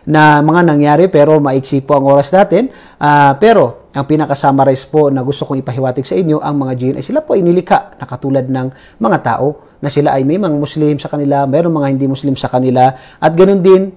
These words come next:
sila po ay, ah, walang kakayahan maliban sa pahintulot ng Allah subhanahu wa ta'ala. Kaya hindi po sila dapat katakutan. Ah, ang dapat katakutan natin ay ang Allah subhanahu wa ta'ala. Siya po ang may kontrol sa lahat ng bagay at sa Kanya lamang tayo magtiwala. Kaya,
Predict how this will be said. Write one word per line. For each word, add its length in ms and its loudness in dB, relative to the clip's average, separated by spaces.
sila 280 0
po 160 0
ay, 320 0
ah, 160 2
walang 280 0
kakayahan 400 -4
maliban 520 -4
sa 160 -8
pahintulot 480 -10
ng 120 -10
Allah 160 -10
subhanahu 360 -12
wa 80 -12
ta'ala. 240 -12
Kaya 160 -2
hindi 160 -2
po 80 -10
sila 240 -4
dapat 400 -6
katakutan. 680 -8
Ah, 320 -6
ang 200 -4
dapat 320 0
katakutan 480 -2
natin 400 -6
ay 120 -8
ang 200 -8
Allah 360 -8
subhanahu 520 -10
wa 80 -10
ta'ala. 280 -14
Siya 200 0
po 120 -2
ang 80 -2
may 120 -8
kontrol 320 -6
sa 120 -6
lahat 240 -6
ng 160 -8
bagay 480 0
at 360 0
sa 80 -12
Kanya 200 -4
lamang 280 -2
tayo 240 -2
magtiwala. 960 -4
Kaya, 480 -2